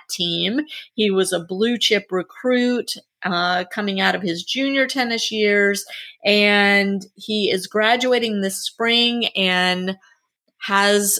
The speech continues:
some exciting things ahead for him, which I won't spoil. I'll let you listen to Eric talk about that.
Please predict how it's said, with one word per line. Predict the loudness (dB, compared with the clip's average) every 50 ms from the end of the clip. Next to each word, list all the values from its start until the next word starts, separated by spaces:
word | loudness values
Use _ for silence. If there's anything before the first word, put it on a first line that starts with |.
| -2
some | -4 -2 0 0
exciting | 0 0 0 2 2 2 2 2 0 0
things | -2 -2 -2 -2 0 0
ahead | 0 0 2 2 0 0 0
for | -2 -4 -4
him, | -2 0 0 2 2 2 0
which | -2 -2 -2 0
I | -2 -2
won't | -2 -4 -6 -8 -6 -6
spoil. | -8 -8 -6 -4 -2 0 0 0 2 0
I'll | 0 0
let | 0 -2 -2 -2 -4
you | -6 -2
listen | 0 0 0 0 0 0 0 2 0 0 0 0 0
to | 0 2 2 4 2 2
Eric | 4 4 4 4 4 2 -2 -2
talk | 0 2 2 2 0 -2
about | 0 2 2 2 0 -2 0
that. | 2 2 4 4 2 2 0